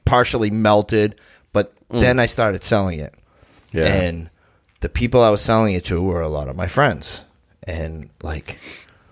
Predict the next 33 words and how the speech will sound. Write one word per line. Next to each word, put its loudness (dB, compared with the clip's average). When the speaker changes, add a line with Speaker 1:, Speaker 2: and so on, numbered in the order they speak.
Speaker 1:
one, 2
one 2
thing 4
that -2
sticks -4
in -2
my 0
head, 2
a, -4
a -4
buddy 2
of 0
mine 4
went 0
and -6
bought 2
a -6
car. 0
I 0
went 4
with 4
him 2
that -4
day -6
and -10
bought 0
the -10
car. -10
That 2
morning 2
at -8
three -2
o'clock, 0